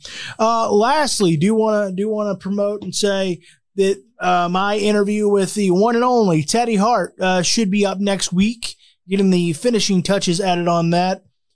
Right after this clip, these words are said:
And, uh, I will upload that, uh, to Anchor and Spotify and all those things. And it, let me tell you, it was a pretty interesting conversation, as you can imagine. And, uh, it, currently, uh, discussing with, uh, Mister Hart, uh, nothing official,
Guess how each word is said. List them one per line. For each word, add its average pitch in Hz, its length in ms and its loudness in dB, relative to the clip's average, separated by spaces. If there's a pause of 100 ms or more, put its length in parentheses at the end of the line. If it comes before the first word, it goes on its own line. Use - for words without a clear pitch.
And, 170 240 2
uh, 160 180 0
I 160 140 0
will 156 240 0
upload 175 440 0
that, 170 440 -2 (100)
uh, 160 340 0
to 156 420 0 (360)
Anchor 233 380 0
and 185 140 0
Spotify 208 560 0
and 185 100 0
all 180 120 2
those 175 240 0
things. 202 280 2
And 170 120 0
it, 185 120 0
let 180 120 2
me 165 60 0
tell 190 140 0
you, 180 60 0
it 165 40 0
was 156 100 -2
a 139 40 -8
pretty 160 240 0
interesting 180 480 2
conversation, 175 880 0 (300)
as 156 180 -2
you 165 60 2
can 160 120 0
imagine. 165 560 0 (320)
And, 269 320 0
uh, 247 280 0
it, 269 200 -4 (320)
currently, 254 480 2
uh, 196 100 2
discussing 196 580 2
with, 185 280 0
uh, 175 360 2
Mister 190 320 0
Hart, 190 360 0
uh, 180 140 2
nothing 185 260 2
official, 190 480 0